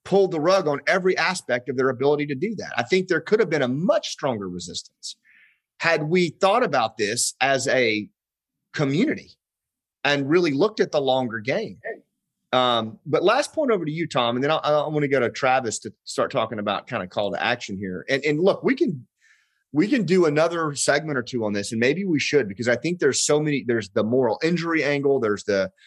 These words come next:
the, there's the, the N M R G alone, like, looking at that.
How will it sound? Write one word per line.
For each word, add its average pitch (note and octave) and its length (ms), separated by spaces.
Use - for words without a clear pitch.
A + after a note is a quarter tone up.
the, G#2+ 420
there's A2 220
the, A2+ 400
the B2 200
N D#3+ 100
M D3+ 140
R C3 140
G B2 180
alone, D3 680
like, A2 220
looking A#2 260
at F#2+ 120
that. C#3 320